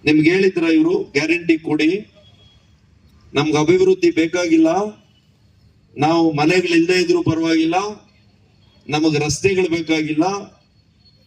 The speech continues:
ನಮ್ಮ ಹೊಲಕ್ಕೆ ರಸ್ತೆ ಬೇಡ, ನಮಗ್ ಸ್ಮಶಾನ ಬೇಡ,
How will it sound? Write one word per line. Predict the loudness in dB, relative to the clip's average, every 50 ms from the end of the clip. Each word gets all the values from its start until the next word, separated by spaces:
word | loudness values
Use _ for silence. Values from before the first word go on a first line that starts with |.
| _ _ _ -6
ನಮ್ಮ | -4 -2 -2 0 0
ಹೊಲಕ್ಕೆ | 0 0 0 0 -2 -2 -4 -2 -2 -2 0 -2
ರಸ್ತೆ | -4 -2 -2 -2 -2
ಬೇಡ, | 0 0 -2 -2 -2 -4 -4 -6 -8 -10 -12 -16 _ _ _ _ _ _ _ _ _ _ _ _ _ _ -10 -6
ನಮಗ್ | -4 -2 0 0 0 0
ಸ್ಮಶಾನ | 0 -2 -2 -2 -2 0 -2 -2 -2 -4 -4 -2
ಬೇಡ, | -2 -2 -2 0